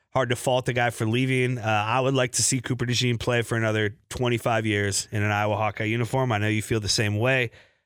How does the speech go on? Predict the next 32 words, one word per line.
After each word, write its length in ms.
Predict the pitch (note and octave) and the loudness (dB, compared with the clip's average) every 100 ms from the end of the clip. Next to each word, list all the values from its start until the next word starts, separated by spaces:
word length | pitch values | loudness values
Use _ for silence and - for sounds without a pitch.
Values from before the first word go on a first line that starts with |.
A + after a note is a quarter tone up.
| _ | _
Um, 520 | A2+ A2 G#2 G2+ G2 G2 _ _ _ _ - | -2 0 0 -2 -6 -16 _ _ _ _ -6
and 160 | A2+ A2+ | -2 0
so, 100 | C3 | 2
yeah, 360 | A#2+ A2+ G2+ F2 | 2 2 0 0
I, 340 | A2 G#2+ G#2 | -2 -2 -4
I, 100 | A2+ | -4
let's 240 | B2+ A#2 - | -4 -2 -2
enjoy 360 | B2 A#2+ A#2+ | 0 2 2
him 180 | B2 B2 | 0 0
while 180 | A#2+ A#2 | 0 0
we 100 | G#2+ | 0
can. 440 | - A#2+ A2+ A2 G#2 _ _ _ | -2 0 0 -2 -6 _ _ _
Uh, 260 | A2+ G#2+ G#2+ | 0 0 2
and 160 | A2+ A2 | 0 0
that's 200 | G2+ - | 0 0
gonna 200 | A2 G#2 | -2 0
be, 340 | G#2+ G#2 G#2+ | 0 0 0
that's 220 | A#2 B2 | -2 -2
gonna 120 | C3 | 0
be 80 | A#2+ | 0
a 40 | A#2 | 2
lot 160 | G#2+ | 0
of 60 | G2 | 0
fun. 180 | G#2+ G2 | -2 -2
I'm 120 | C3 | -2
pumped 280 | - A#2 G#2 | -2 -4 -2
for 100 | G#2+ | -4
football, 360 | - G2+ G2 | -4 -2 -2
if 120 | F#2+ | -2
you 60 | A2 | -4
couldn't 260 | A2 G#2 G2+ | -4 -4 -4
tell. 320 | A2+ G2 | -2 -2